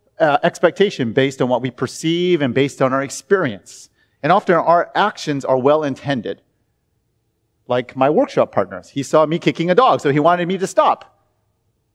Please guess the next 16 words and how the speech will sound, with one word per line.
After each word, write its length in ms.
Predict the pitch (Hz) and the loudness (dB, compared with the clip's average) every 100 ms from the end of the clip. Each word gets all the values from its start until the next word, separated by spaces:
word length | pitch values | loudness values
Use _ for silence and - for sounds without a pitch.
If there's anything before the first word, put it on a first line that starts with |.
| _ _ - | _ _ -4
But 140 | 139 | -2
he, 140 | 127 - | -2 -6
we 160 | 123 | -2
had 120 | 135 | -2
to 60 | 131 | 0
find 220 | - 127 | -2 -2
a 60 | 120 | -2
different 380 | 107 131 139 120 | -2 -4 -4 -8
solution 540 | 110 131 143 110 92 _ _ _ | -2 -2 -2 -6 -14 _ _ _
that, 280 | 117 101 _ _ _ _ _ _ _ - 143 | -6 -6 _ _ _ _ _ _ _ -16 -6
uh, 220 | 117 107 | -4 -2
he 220 | 104 131 107 | -4 -10 -6
originally 340 | - 139 110 113 | 0 0 0 -4
did 140 | 107 | -4
not 160 | 104 95 | -4 -6
expect. 500 | 95 - 117 - | -8 -6 -6 -6